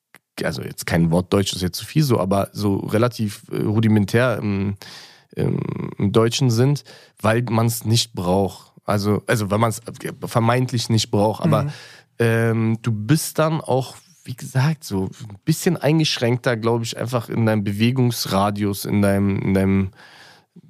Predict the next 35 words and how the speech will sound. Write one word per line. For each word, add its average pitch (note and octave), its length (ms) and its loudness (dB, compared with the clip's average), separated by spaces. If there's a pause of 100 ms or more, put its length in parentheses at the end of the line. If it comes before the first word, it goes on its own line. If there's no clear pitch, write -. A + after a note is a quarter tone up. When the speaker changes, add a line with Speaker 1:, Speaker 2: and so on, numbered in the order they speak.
Speaker 1:
in - 120 -2
deinem A#2 160 6
Leben. C#3 300 2 (120)
Also A#2 180 2
ich A#2 100 0
hab - 160 0
einmal, E3 300 2
ich - 100 -6
war A#2 140 0
mit A2+ 160 -6
meiner A2+ 160 2
Mama B2+ 200 2
einmal A#2 220 2
in A2 60 -2
Kasachstan, G2 520 -2
ne? D#3 200 4 (880)
Und A2 140 0
da G2 120 2
waren A2 260 2
wir G#2 140 2
in G#2+ 100 2
einem G#2 140 2
Zug - 420 0
und F#2 100 -2
dort A#2 240 2
ist A2+ 160 -8
es G#2 120 -6
so A2 80 0
nicht G#2 260 0
unüblich, C#3 520 2
dass - 180 -4
Leute A2 320 0
mit G#2 180 -2
Essen D#3+ 240 0
reinkommen D#3+ 580 0